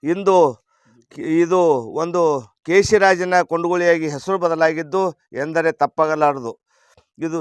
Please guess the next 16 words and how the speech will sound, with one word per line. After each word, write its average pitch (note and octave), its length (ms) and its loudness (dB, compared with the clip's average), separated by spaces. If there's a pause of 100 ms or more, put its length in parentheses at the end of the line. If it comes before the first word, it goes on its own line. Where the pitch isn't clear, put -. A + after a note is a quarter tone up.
ಶಿವಮೊಗ್ಗ F3+ 520 -4 (100)
ಜಿಲ್ಲೆ F#3 320 0 (880)
ಶಿಕಾರಿಪುರ F#3 600 0
ಶಾಸನದ E3+ 480 -2
ಪ್ರಕಾರ E3 380 0 (580)
ಸಿಂದಗಿ F3+ 420 -2
ಗ್ರಾಮದಿಂದ F3+ 580 0
ಆಗ್ನೇಯ E3 400 2
ದಿಕ್ಕಿಗೆ E3 420 -8
ಹತ್ತು - 300 -2
ಕಿಲೋಮೀಟರ್ E3+ 720 -4
ದೂರದಲ್ಲಿರುವ D#3 600 -4
ಕೊಂಡಗುಳಿ D#3+ 420 -6
ಗ್ರಾಮ D#3 300 -2
ಕೇಶಿರಾಜನ D3+ 540 -6
ಜನ್ಮಸ್ಥಳವೆಂದು, D3 880 -6